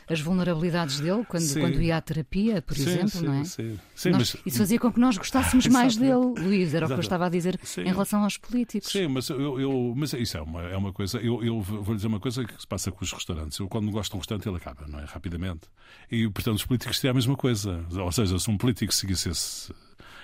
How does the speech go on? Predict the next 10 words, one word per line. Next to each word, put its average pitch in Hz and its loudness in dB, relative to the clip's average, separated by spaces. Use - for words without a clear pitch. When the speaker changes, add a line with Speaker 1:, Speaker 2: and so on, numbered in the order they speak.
Speaker 2:
essa 101 0
sua 92 2
ideia 92 2
de 92 -2
mostrar 95 0
as 82 0
vulnerabilidades, 95 2
rapi-, 101 2
rapidamente, 104 4
eh, 101 0